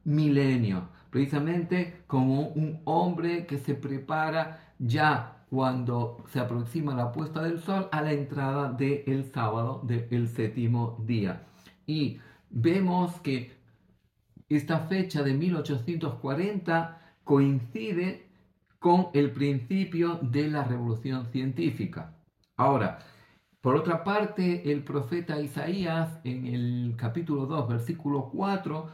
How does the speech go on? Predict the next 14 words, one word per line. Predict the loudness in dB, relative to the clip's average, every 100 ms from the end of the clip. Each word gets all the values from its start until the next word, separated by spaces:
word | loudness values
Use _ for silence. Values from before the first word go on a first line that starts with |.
| -14
cuando | -2 0 2
nos | -2 -4 -6
habla | 0 2 2 0 -2 -2
de | -2 0
la | 0 -2 -2
época | 2 2 2 -4
mesiánica, | -6 -6 -4 0 2 0 0
nos | -2 -2 0
dice, | 0 0 0 -2 -2 -6 -20 -6
"Nación | 2 4 2 0 0 2 2
contra | -2 -2
nación | -4 -4 -2 0 0 0
no | 0
levantará | 0 0 -2 -4 -4 0 -2 -2